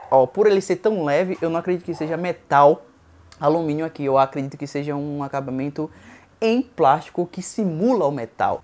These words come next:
Este aqui é o dispositivo na cor Gold,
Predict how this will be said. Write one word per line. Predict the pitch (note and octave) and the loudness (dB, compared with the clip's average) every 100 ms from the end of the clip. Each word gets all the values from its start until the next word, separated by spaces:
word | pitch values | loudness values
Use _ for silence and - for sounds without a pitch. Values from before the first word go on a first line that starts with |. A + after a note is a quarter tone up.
| - | -4
Este | A#3 | -2
aqui | G#3 | 0
é | G3 | -2
o | |
dispositivo | G3 - F#3+ E3+ F3 | -2 -4 -6 -4 -4
na | F3+ E3 | -4 -6
cor | - D3 D3 - | -4 -4 -4 -6
Gold, | D3 C3 D#3 E3 G#3 B3+ | -8 0 4 4 2 -2